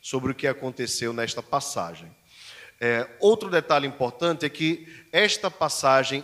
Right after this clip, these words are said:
embora tenha uma característica de parábola, ela é uma narrativa somente. Jesus é que usa de figuras,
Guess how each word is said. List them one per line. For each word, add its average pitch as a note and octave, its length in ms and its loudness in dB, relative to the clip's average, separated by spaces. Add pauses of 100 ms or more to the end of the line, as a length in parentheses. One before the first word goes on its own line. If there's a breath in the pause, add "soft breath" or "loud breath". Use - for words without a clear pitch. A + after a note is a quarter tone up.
embora F3 460 0
tenha A3+ 600 -4
uma F3 260 -4
característica D3+ 920 -4
de A#2 160 -8
parábola, B2+ 1120 0 (480 soft breath)
ela E3 260 4
é D#3+ 300 2
uma E3+ 220 0
narrativa E3 1040 -2
somente. B2+ 960 -2 (460 soft breath)
Jesus D#3 500 0
é G3+ 80 2
que F#3+ 160 -10
usa E3+ 300 0
de F3+ 120 -6
figuras, D3 1040 -2